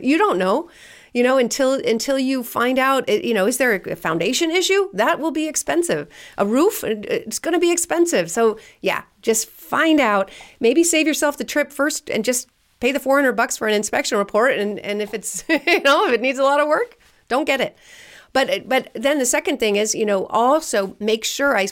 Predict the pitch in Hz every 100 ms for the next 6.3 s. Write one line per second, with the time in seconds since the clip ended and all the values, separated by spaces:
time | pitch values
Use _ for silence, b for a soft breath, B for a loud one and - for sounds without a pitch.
0 | - 196 202 220 240 240 240 - 294 190
1 | - B B B - 160 - 247 262 285
2 | 311 311 269 185 165 175 165 220 247 226
3 | 285 320 277 285 262 254 285 320 - 220
4 | 233 226 277 262 262 262 240 196 226 269
5 | 180 - B B 208 220 202 208 214 185
6 | 160 - 180